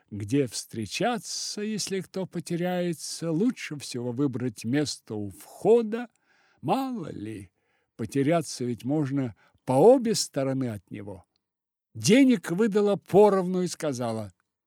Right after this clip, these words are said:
«Сами подумайте, как потратить».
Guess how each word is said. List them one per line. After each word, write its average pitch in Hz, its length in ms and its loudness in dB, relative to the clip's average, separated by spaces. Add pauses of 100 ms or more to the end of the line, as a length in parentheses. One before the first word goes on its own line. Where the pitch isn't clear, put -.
(120)
«Сами 190 800 4
подумайте, 220 1120 -4 (600)
как 170 200 -4 (100)
потратить». - 880 -16